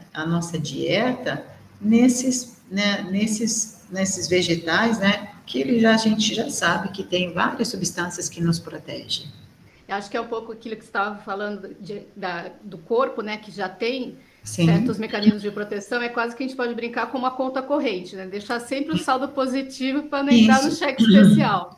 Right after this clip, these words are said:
Speaker 1: É isso
Speaker 2: Né?
Speaker 1: mesmo.
Speaker 2: Então, manter ali, fazer os depósitos direitinho pra poder, a hora que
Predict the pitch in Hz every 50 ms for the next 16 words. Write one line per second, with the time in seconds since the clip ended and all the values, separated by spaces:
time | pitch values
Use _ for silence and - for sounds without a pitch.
0 | _ _ - 190 185 180 175 175 - 180 175 170 160 247 220 226 233 233 233 247
1 | 240 240 254 262 254 254 254 - 294 277 285 294 285 269 233 240 254 277 294 311
2 | 302 302 262 247 240 254 262 247 254 285 - - 240 240 269 269 277 269 - 247
3 | 226 - - 254 240 247 240 233 240 - - 254 262 262 285 285 - 277 277 277
4 | - 294 226 226 240 240 254 285 285 254 220 220 233 247 254 254 - - 277 277
5 | 269 -